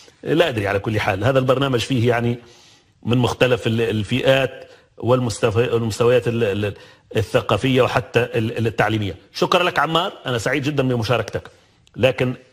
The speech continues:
بالتأكيد فتح قنصلية في القدس هو ليس لقهر الإسرائيليين بقدر ما هو العكس تمامًا، هو التقرب منهم. وربما كما قالت بعض ال-، ال-، التحليلات هو لمكافأتهم في موقفهم في الحرب الأوكرانية الروسية،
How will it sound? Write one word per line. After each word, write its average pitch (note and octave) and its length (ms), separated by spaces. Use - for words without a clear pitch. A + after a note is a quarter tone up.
بالتأكيد B2+ 540
فتح - 240
قنصلية C3 540
في G2+ 80
القدس C3 340
هو B2 80
ليس C#3+ 260
لقهر C3 360
الإسرائيليين A#2 760
بقدر B2+ 380
ما C3 100
هو A#2+ 100
العكس - 360
تمامًا، C3 380
هو B2+ 80
التقرب B2 500
منهم. C#3+ 300
وربما D3 420
كما C3+ 200
قالت B2+ 280
بعض B2 240
ال-، A2+ 280
ال-، B2 180
التحليلات C3+ 680
هو C#3+ 100
لمكافأتهم C3+ 840
في B2+ 120
موقفهم B2+ 520
في A2+ 80
الحرب C3+ 300
الأوكرانية B2+ 480
الروسية، A#2+ 420